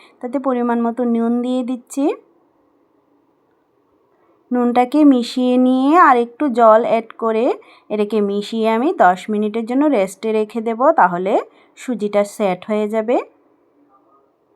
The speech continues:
দশ মিনিট পর তাতে বেকিং পাউডার অ্যাড করে দিলাম, ভালো করে মিশিয়ে নিচ্ছি। ভালো করে মিশিয়ে এটাকে সাইডে রেখে দিয়ে ইডলি মেকার নিয়ে নিচ্ছি। ইডলি মেকারে তেল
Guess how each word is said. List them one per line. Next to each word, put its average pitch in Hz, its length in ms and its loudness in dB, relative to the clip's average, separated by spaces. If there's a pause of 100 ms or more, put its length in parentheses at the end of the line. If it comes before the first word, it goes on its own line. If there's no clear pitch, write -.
(840)
দশ 247 260 2 (100)
মিনিট 269 260 2 (120)
পর 240 260 6 (120)
তাতে 220 240 0 (100)
বেকিং 202 360 -4 (100)
পাউডার 208 360 4
অ্যাড 220 260 0
করে 233 240 -2
দিলাম, 233 420 2
ভালো 185 300 2
করে 220 220 -4
মিশিয়ে 240 460 -4
নিচ্ছি। 254 460 -4 (2250)
ভালো 247 300 2
করে 269 220 -2
মিশিয়ে 262 680 -2 (120)
এটাকে 214 320 -6
সাইডে 220 420 -2
রেখে 240 340 -4
দিয়ে 247 300 -4 (180)
ইডলি 208 300 -4
মেকার 214 360 -2
নিয়ে 240 260 -2
নিচ্ছি। 240 460 -6 (1400)
ইডলি 208 240 -4
মেকারে 220 440 2
তেল 220 240 2